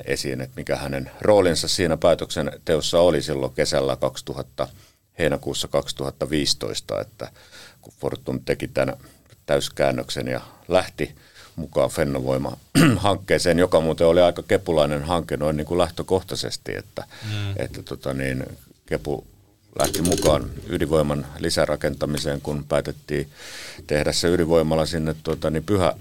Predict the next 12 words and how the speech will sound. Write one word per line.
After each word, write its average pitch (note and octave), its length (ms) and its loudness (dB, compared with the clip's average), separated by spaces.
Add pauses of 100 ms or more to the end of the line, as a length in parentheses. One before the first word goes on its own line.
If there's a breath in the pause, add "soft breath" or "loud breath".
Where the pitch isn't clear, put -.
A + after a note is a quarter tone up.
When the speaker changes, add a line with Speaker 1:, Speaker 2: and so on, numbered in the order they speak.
Speaker 1:
Pyhäjoelle, C#2+ 680 2 (260)
heidän D#2 400 0
ydinkannatusalueelleen D2 2000 0
ja B1+ 180 -2 (320 loud breath)
Speaker 2:
Ydinkannatusalueelle C#3+ 920 4
nimenomaan. D3+ 640 4 (100)
Speaker 1:
Ydinkannatusalueelle A#2 1080 6
nimenomaan, G#2 540 4
ja, F#2 100 6
tuota, F#2+ 460 6 (800 loud breath)
tuota, F#2+ 220 4
tuota, G2+ 360 4